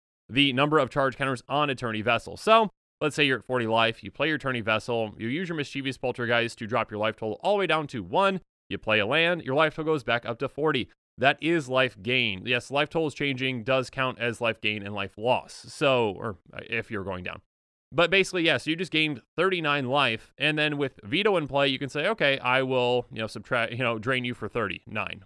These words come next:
So, it, it can be a huge swing that, you know, your opponents might not be expecting. I mean, if, if they kinda see this in play, they might figure it out, but it, it can be a lot of fun to kind of dr-, use your, you know, life total exchange, kinda playing with it, to really drain your opponents quickly with this.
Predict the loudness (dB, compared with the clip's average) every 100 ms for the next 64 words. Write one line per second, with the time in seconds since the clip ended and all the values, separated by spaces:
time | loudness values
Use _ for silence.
0 | _ -10 -10 -12 _ _ -6 -2 -2 0
1 | 0 0 -2 -4 -2 0 0 -2 -8 -6
2 | -2 0 0 -4 -2 -4 -4 -4 -6 -6
3 | -2 -2 -2 -6 -4 -6 -6 -6 -6 -4
4 | -2 -2 -4 -2 -2 0 0 0 -2 -6
5 | -6 -4 -2 0 -2 -4 -6 -6 -4 -4
6 | -2 -2 -4 -6 _ _ _ -4 -2 0
7 | 2 2 4 2 0 -2 -4 -4 -6 -2
8 | -2 -2 -6 -8 -4 -4 -2 -2 -2 -4
9 | -4 -4 -4 -6 -4 2 2 0 -4 -2
10 | -2 -2 -4 -6 -6 -4 -4 -6 -10 -10
11 | -8 -6 -4 -4 -6 -6 -8 -6 -4 -4
12 | -4 -4 -4 -6 -6 -8 -6 -6 -6 -6
13 | -4 -4 -4